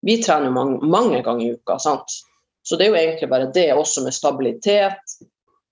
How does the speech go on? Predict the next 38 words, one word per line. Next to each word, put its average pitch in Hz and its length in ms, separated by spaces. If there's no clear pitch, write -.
Et 165 220
eksempel, 156 600
jeg 139 160
tok 151 220
en 131 100
facepull 185 760
sittende 143 760
på 123 100
benk 233 360
med 151 160
ryggstøen, 139 600
ansiktet 196 520
inn 175 200
i 120 80
ryggstøen, 127 480
så - 120
jeg - 20
var 156 140
helt - 240
stabil. 123 380
Og 190 60
da 196 100
dro 185 160
jeg 151 160
nesten 202 340
hele 160 300
magasinet 127 640
i 117 80
facepull. 131 480
Og 170 100
så 180 160
gikk 175 180
jeg 143 160
jo - 160
av 165 460
stolen 131 560
og 175 100
sto. - 240